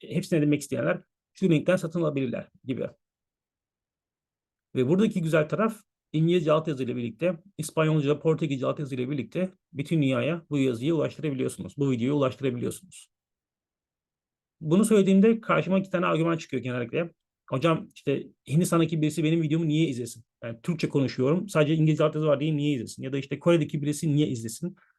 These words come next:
Niye para versin?" İkincisi de "Hocam benim İngilizcem iyi değil." Şimdi arkadaşlar İngilizcenizin iyi olması ilk başta o kadar da önemli değil. Yani önemli ama hani halledilebilir. Nasıl yaparsın? İşte o konuşmayı hazırlarsın ve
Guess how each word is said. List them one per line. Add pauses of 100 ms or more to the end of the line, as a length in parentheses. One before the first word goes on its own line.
(200)
Niye
para
versin?" (560)
İkincisi
de
"Hocam
benim
İngilizcem
iyi
değil." (1040)
Şimdi
arkadaşlar
İngilizcenizin
iyi
olması (360)
ilk
başta
o
kadar
da
önemli
değil. (180)
Yani
önemli
ama
hani
halledilebilir. (120)
Nasıl
yaparsın?
İşte (220)
o
konuşmayı
hazırlarsın
ve